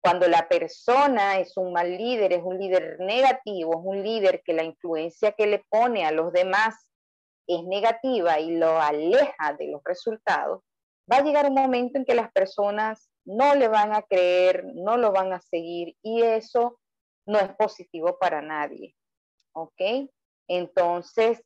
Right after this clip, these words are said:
vamos a ver, vamos a vernos reflejados donde queremos vernos, ¿dónde nos queremos ver? Yo me quiero ver como un líder positivo, un líder que refleje lo que yo deseo para mí y lo que yo deseo para los demás,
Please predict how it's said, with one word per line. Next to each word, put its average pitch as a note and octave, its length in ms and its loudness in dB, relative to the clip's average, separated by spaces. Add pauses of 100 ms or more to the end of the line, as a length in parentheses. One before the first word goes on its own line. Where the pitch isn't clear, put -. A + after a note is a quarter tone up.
vamos F3 400 0
a G3 120 2
ver, G#3+ 480 0 (500)
vamos D#3+ 340 -2
a E3+ 60 -4
vernos E3 340 -2
reflejados E3+ 640 -4
donde F3 300 -2
queremos D#3+ 340 -8
vernos, A#3+ 420 0
¿dónde G3 220 0
nos D4+ 160 -2
queremos A3 380 2
ver? D#3+ 300 2 (600)
Yo G3+ 120 2
me C4+ 140 2
quiero G#3+ 240 4
ver F#3+ 240 4
como F#3 240 0
un F3+ 100 -4
líder F3 380 0
positivo, G#3+ 800 0
un F#3 200 -2
líder F#3 460 2 (140)
que F3 400 0 (180)
refleje A3 1120 2 (100)
lo G3 260 2
que E3+ 140 -2
yo F#3 160 4
deseo G3 540 2
para A#3+ 200 4
mí G#3 360 -4
y G#3 80 -2
lo G3+ 140 0
que F#3 100 0
yo F3 100 2
deseo F3+ 420 0
para E3+ 200 0
los D3+ 180 -4
demás, D3+ 540 -4